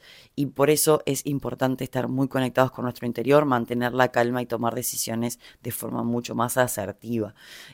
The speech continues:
Y la meditación realmente a mí me ha ayudado un montón. Yo hoy en día ya no me duermo sin antes meditar y trato de me echar una meditación durante el día. Si es posible, me echo tres, una de mañana, una al mediodía y una de noche.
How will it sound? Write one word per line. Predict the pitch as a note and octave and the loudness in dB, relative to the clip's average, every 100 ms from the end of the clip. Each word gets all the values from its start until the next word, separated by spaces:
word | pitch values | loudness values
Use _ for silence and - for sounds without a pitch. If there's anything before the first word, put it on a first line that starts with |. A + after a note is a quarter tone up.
| - | -6
Y | D3 D3+ D3 | -4 -2 -4
la | - A#2+ | -2 -2
meditación | A#2 A#2 A#2+ - C3 | -2 -4 -4 -2 -2
realmente | B2+ B2+ A#2+ A#2+ A#2+ | 0 -2 0 -2 -4
a | A#2 | -4
mí | A#2+ A#2 - | -4 -6 -6
me | B2 | -8
ha | A#2+ | -6
ayudado | A#2 A#2+ A#2+ B2 | -6 -4 -4 -4
un | |
montón. | A#2+ A#2+ A#2 A#2+ | -6 -8 -6 -4
Yo | A#2 C#3 D3+ - | 2 6 6 6
hoy | C3+ C#3 | 2 4
en | C#3+ | 4
día | C#3 C#3+ | 8 8
ya | C#3+ C#3 | 8 4
no | C#3 | 6
me | C#3+ | 6
duermo | C#3 C#3 C3+ C3+ C3 | 6 8 6 4 0
sin | - B2 | 0 -4
antes | A#2+ B2 | -4 -4
meditar | A#2+ A2+ G#2 B2+ C#3+ - | -6 -8 4 8 8 6
y | |
trato | B2 B2+ B2 A#2+ | -2 -4 -2 -6
de | |
me | A#2+ | -8
echar | A#2 B2 B2 - | -2 2 2 0
una | B2+ | -6
meditación | A#2+ A#2 A#2+ - A#2 | -4 -4 -6 -8 -6
durante | A#2+ G2+ - | -6 -8 -10
el | A#2 | -8
día. | C3+ E3 E3+ E3 - - - | 0 6 6 6 -6 -18 -8
Si | - | -4
es | D3+ | -2
posible, | C3 - C3 A#2+ | 0 0 0 0
me | A2+ | -2
echo | A#2 - E2+ | -2 -4 0
tres, | C3+ D#3+ E3 | 6 6 6
una | B2+ A#2+ | 2 0
de | A2+ | 0
mañana, | A2 A#2 B2+ B2 | 0 2 0 0
una | A#2+ | -2
al | |
mediodía | A2+ A2+ A#2+ A#2+ | -2 -2 0 0
y | A#2 | -2
una | A2 | -4
de | |
noche. | A#2+ D3 - F3 | -4 -2 -4 -8